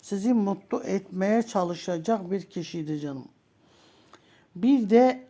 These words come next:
I, Ç. Bir yılan var. Bu yılan seni sevmeyen biridir.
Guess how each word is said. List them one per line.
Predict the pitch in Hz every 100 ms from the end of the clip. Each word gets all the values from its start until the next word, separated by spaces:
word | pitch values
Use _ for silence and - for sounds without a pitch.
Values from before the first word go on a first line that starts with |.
| -
I, | 226 233 233 262 254 _ _ _ _ _ _ _ _ -
Ç. | - 208 180 165 - _ _ _ _ _ _
Bir | 233 247
yılan | 240 262 269 262 220
var. | 175 156 160
Bu | 190
yılan | 220 220 233 254
seni | 254 214 208
sevmeyen | 196 240 226 196 170 170 165 165
biridir. | 190 165 156 156 -